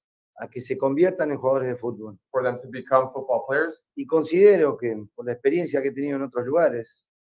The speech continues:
Speaker 2: And I consider that with the experience I've had in other places,
Speaker 1: como un ex jugador
Speaker 2: as a former player,
Speaker 1: y como hoy día un entrenador,
Speaker 2: and now a coach,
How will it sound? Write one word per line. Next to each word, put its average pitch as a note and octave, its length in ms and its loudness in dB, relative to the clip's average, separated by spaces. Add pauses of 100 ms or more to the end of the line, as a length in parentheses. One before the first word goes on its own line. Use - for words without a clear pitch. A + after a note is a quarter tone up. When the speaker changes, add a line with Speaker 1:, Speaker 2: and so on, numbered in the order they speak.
(260)
Speaker 2:
And A#2+ 140 -4
I A#2+ 100 -4
consider C3 340 -6
that A#2 140 2
with A2+ 140 -6
the A2+ 60 -14
experience C3 360 -6
I've A#2 220 -2
had A#2+ 160 2
in A#2 80 -8
other A#2+ 180 -6
places, C3+ 400 -6
Speaker 1:
como C3 280 -4
un D3+ 120 -2
ex F#3 280 -2
jugador E3 500 4 (260)
Speaker 2:
as A#2 80 -8
a A#2 140 -20
former C3 320 -2
player, D3 400 -2
Speaker 1:
y C3 160 -12
como B2 520 -2
hoy C#3+ 180 -2
día D3+ 260 2
un C3 160 -2
entrenador, C3 580 0 (140)
Speaker 2:
and A2 160 -8
now A2+ 160 0
a A2+ 80 -4
coach, C#3+ 240 -2